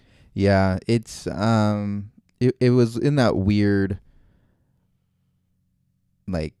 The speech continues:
part of the Disney Star Wars stuff where they,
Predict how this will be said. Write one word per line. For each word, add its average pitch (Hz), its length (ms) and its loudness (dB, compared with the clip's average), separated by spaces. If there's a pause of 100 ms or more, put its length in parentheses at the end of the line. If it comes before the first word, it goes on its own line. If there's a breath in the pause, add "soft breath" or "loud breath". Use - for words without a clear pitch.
(120)
part 95 380 2
of 90 260 -2
the 90 80 -2
Disney 90 760 -4 (280)
Star 98 380 -2
Wars 92 240 2
stuff 92 460 -4
where 82 420 -2 (960 soft breath)
they, 104 200 2